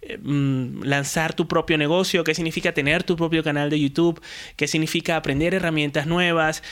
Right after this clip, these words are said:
cuáles son esas herramientas que crees que tienes que aprender, cómo funciona todo este negocio en Internet.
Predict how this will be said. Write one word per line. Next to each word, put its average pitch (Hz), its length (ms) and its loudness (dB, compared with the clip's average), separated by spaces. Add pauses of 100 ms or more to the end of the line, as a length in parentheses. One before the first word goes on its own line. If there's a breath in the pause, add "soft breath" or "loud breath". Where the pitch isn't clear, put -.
(140 loud breath)
cuáles 190 280 2
son 190 140 0
esas 180 240 0
herramientas 147 480 0
que 160 120 -2
crees 151 220 -2
que - 100 0
tienes 147 220 -2
que 160 100 0
aprender, 160 520 0 (280 loud breath)
cómo 214 220 2
funciona 185 560 2
todo 185 140 2
este 185 180 0
negocio 156 400 2
en 180 60 0
Internet. 156 640 2